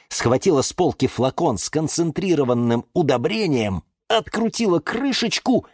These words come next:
и отхлебнула большой глоток. Поставь!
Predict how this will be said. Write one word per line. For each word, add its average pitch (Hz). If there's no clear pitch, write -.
и 185
отхлебнула 143
большой 120
глоток. -
Поставь! -